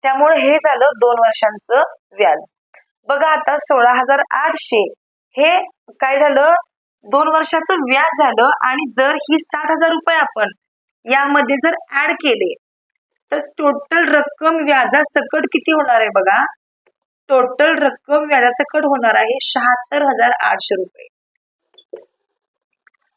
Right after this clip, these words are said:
म्हणजे दोन वर्षानंतर आपल्याला शहात्तर हजार आठशे रुपये एवढे आपल्याला ते पैसे त्यांचे फेडावे लागतील व्याजासकट. तर बघा,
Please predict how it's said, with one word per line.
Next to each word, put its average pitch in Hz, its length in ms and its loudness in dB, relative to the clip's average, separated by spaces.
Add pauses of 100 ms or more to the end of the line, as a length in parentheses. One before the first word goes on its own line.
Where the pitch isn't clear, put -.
म्हणजे 254 500 -2
दोन 247 380 0
वर्षानंतर 269 680 0
आपल्याला 233 720 0 (440)
शहात्तर 277 680 0
हजार 320 260 2 (120)
आठशे 285 360 0
रुपये 247 400 2 (460)
एवढे 247 300 2
आपल्याला 277 320 2
ते 277 160 0 (140)
पैसे 233 360 -4
त्यांचे 277 420 -2
फेडावे 214 580 2 (480)
लागतील 220 520 -6
व्याजासकट. 226 920 -2 (460)
तर 311 100 0
बघा, 277 380 2